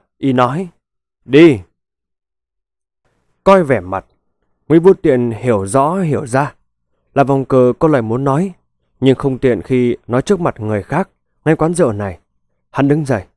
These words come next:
"Vậy trước khi đi, tính, tính tiền đúng không? Tiểu huynh đệ, chỗ rượu bọn này mua để tạm chỗ ngươi nha, khi nào về lại uống tiếp." Hắn nửa đùa nửa thật nói, "Đừng có ăn giật đấy nha." Hỏa kế đã ăn hơn nửa đĩa đậu phộng rồi.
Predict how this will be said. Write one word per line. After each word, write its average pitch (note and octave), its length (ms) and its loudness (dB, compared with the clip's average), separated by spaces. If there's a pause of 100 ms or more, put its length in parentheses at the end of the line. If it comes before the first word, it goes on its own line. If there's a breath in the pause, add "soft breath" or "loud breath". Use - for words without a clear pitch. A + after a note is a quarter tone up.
(680)
"Vậy C#3+ 140 4
trước F#3+ 180 0
khi D#3+ 140 0
đi, C#3+ 260 0 (340)
tính, E3 380 2 (300)
tính D#3+ 160 0
tiền D3+ 200 2
đúng C#3+ 160 2
không? D#3+ 200 2 (540)
Tiểu C#3 100 2
huynh D3+ 200 2
đệ, B2+ 180 2 (440)
chỗ F3+ 120 6
rượu E3+ 140 4
bọn B2+ 240 0
này A2+ 340 -2
mua D3 260 0
để B2+ 160 0
tạm A#2 220 -2
chỗ D3+ 140 -4
ngươi D#3+ 180 0
nha, C#3+ 260 0 (360)
khi F3+ 120 4
nào D3 160 2
về A2 380 -2
lại A#2 120 -4
uống B2 160 -4
tiếp." D#3+ 180 0 (680)
Hắn G3 340 0
nửa D#3+ 120 6
đùa B2+ 140 2
nửa A#2+ 140 0
thật B2 220 -4
nói, D3+ 300 -4 (640)
"Đừng B2+ 160 0
có - 100 0
ăn C#3 120 2
giật C3 160 0
đấy C3+ 100 -2
nha." D3+ 240 0 (1040)
Hỏa C3 180 2
kế D3+ 340 -2
đã D#3+ 140 -4
ăn F3 180 -2
hơn D#3 240 -4
nửa C#3+ 80 -2
đĩa A#2 120 -2
đậu D#3+ 100 -4
phộng A2+ 220 -6
rồi. G2+ 220 -4